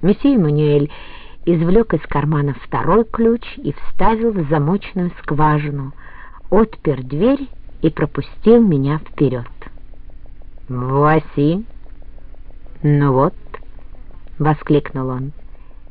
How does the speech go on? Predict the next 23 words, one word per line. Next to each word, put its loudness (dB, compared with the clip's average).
И 6
очутилась 2
в -18
просторном 2
помещении, 0
очень 0
чистом, 0
но 6
пустом 2
в -4
сравнении 6
с 4
остальной 4
частью 0
дома. -2
На 4
тщательно 2
вымытом 4
полу 0
не 2
было 0
ковра. -4
Здесь 6